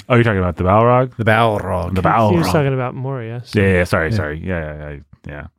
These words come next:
Speaker 1: I'm
Speaker 2: Not
Speaker 1: sorry.
Speaker 2: Mordor.
Speaker 1: Yeah,
Speaker 2: Come
Speaker 1: I'm
Speaker 2: on,
Speaker 1: so-,
Speaker 2: man.
Speaker 1: I'm sorry. They both
Speaker 2: Get,
Speaker 1: start with Mor.
Speaker 2: get your Lord of the Rings locations
Speaker 1: I
Speaker 2: down,
Speaker 1: am
Speaker 2: man.
Speaker 1: sorry. I'm sorry,
Speaker 2: <laughs> You
Speaker 1: guys.
Speaker 2: probably don't even know the difference between Mirkwood and Lothlorien.
Speaker 1: I've been too busy
Speaker 2: <laughs>
Speaker 1: reading Dune. <laughs> I guess I'm not a true nerd.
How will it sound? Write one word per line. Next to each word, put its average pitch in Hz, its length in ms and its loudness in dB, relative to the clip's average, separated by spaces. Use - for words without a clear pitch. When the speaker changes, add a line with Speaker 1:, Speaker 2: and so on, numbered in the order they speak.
Speaker 1:
I'm 110 80 -2
Speaker 2:
Not 110 80 -4
Speaker 1:
sorry. 117 180 2
Speaker 2:
Mordor. 117 600 2
Speaker 1:
Yeah, 87 260 -6
Speaker 2:
Come - 140 -2
Speaker 1:
I'm - 60 0
Speaker 2:
on, 131 120 -2
Speaker 1:
so-, 113 80 -4
Speaker 2:
man. 107 80 -2
Speaker 1:
I'm 147 240 2
sorry. 110 500 2
They 120 120 0
both 175 120 2
Speaker 2:
Get, 135 60 0
Speaker 1:
start 156 180 0
with 123 120 -2
Mor. 113 540 4
Speaker 2:
get - 280 -2
your 170 140 4
Lord 147 240 4
of 127 40 -2
the 123 100 0
Rings 123 380 -2
locations 113 600 -4
Speaker 1:
I - 120 -10
Speaker 2:
down, 131 420 4
Speaker 1:
am 117 260 2
Speaker 2:
man. 101 80 -4
Speaker 1:
sorry. 92 880 0
I'm 90 200 -10
sorry, 69 440 -14
Speaker 2:
<laughs> 67 100 -16
You 69 80 -4
Speaker 1:
guys. 67 280 0
Speaker 2:
probably 58 260 0
don't 55 160 0
even 53 220 -2
know 57 160 0
the 113 80 -2
difference 107 320 -2
between 113 180 0
Mirkwood 113 360 2
and 120 100 2
Lothlorien. 123 540 2
Speaker 1:
I've - 140 0
been 85 120 -8
too - 160 -8
busy 117 300 2
Speaker 2:
<laughs> - 20 2
Speaker 1:
reading 101 440 2
Dune. 107 500 0
<laughs> - 220 -4
I 147 100 2
guess 147 200 0
I'm 127 200 -2
not 123 140 0
a 101 40 -2
true 120 300 2
nerd. 104 400 -4